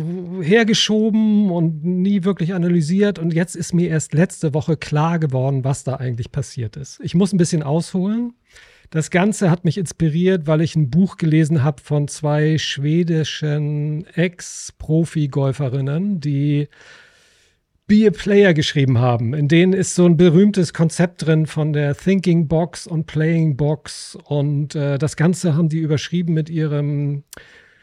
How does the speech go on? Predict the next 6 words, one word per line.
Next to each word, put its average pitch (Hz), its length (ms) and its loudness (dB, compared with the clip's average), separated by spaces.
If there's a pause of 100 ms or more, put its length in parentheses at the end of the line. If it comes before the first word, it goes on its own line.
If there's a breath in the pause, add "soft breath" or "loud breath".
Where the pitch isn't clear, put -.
(760 loud breath)
äh, 160 280 0
mit 175 140 2
ihrer 156 260 0
Philosophie 165 840 2
Vision 165 640 2
fifty-four. 131 1080 -4